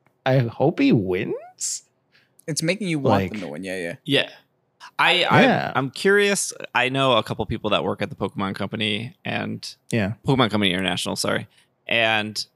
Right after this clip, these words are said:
Speaker 3: I know there are a lot of them that are big wrestling fans. And this is something that happens
Speaker 1: Mm.
Speaker 3: in W W E and wrestling where they do, like, this, like,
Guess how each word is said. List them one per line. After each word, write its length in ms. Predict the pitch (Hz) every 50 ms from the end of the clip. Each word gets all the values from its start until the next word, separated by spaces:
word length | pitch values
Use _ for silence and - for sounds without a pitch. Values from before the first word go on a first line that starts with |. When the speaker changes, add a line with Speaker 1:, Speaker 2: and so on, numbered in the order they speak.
| _ -
Speaker 3:
I 120 | - 113
know 280 | 113 113 113 110 117 120
there 180 | 123 123 117
are 160 | 78 90 113
a 80 | 110 107
lot 200 | 110 110 104 104
of 80 | 107 107
them 160 | 110 113 113
that 120 | 113 104 95
are 60 | 101
big 240 | 107 110 101 101 104
wrestling 440 | 107 104 - - - 120 123 131
fans. 480 | - - 151 156 175 202 202 - - - _ _ _ _ _ _
And 160 | - 113 113
this 140 | 117 117 -
is 100 | 165 151
something 440 | - 139 110 107 - 135 127 127 117
that 180 | 98 87 -
happens 460 | - 104 117 143 156 131 110 98 90 104
Speaker 1:
Mm. 40 | 98
Speaker 3:
in 160 | 98 95 95
W 220 | - 95 95 98
W 240 | 98 98 95 95 95
E 300 | - 92 98 123 147 151 151 165
and 160 | - - 110
wrestling 480 | 107 98 98 101 - 127 131 147 156 147
where 140 | 120 101 95
they 160 | 101 98 98
do, 220 | - 104 98 101
like, 220 | 98 98 92 95 -
this, 260 | 98 98 92 - -
like, 320 | 104 104 104 101 - -